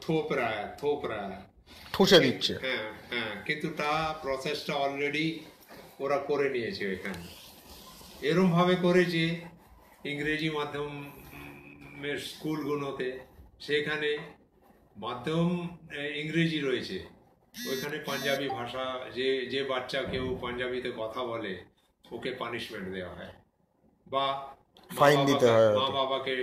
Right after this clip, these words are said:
Speaker 1: ডেকে ওর, ওকে, এ, ফাইন করা হয়। কিন্তু টিচাররা ওই বাচ্চাটাকে যদি কোনো প্রবলেম আসে, সেটা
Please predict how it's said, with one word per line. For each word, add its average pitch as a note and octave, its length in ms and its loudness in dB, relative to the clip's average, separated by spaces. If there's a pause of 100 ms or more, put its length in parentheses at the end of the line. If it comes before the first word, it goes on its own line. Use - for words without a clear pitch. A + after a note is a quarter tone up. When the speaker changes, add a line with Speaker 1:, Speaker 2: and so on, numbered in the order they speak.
(460)
Speaker 1:
ডেকে C3 640 0
ওর, B2+ 380 -6
ওকে, B2+ 260 -4
এ, A#2+ 540 -4
ফাইন B2+ 280 -2
করা G#2 180 -4
হয়। F2+ 300 -10 (1600)
কিন্তু F#3+ 600 4 (540)
টিচাররা F3+ 760 6
ওই D#3 140 -2
বাচ্চাটাকে D3 680 -2
যদি D3 180 -2
কোনো C#3+ 320 -6 (340)
প্রবলেম C3+ 420 -2
আসে, C#3+ 360 -4
সেটা C3+ 640 -4